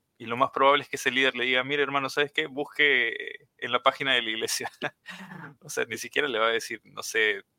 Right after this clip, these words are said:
"Ten un pensamiento crítico", ¿no? "Busca información",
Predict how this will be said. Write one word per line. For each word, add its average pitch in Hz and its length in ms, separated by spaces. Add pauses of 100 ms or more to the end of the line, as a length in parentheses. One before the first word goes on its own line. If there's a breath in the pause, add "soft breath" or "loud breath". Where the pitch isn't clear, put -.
(200)
"Ten 117 180
un 113 400
pensamiento 110 540
crítico", 107 680 (100)
¿no? 107 240 (560 soft breath)
"Busca 104 400
información", 107 800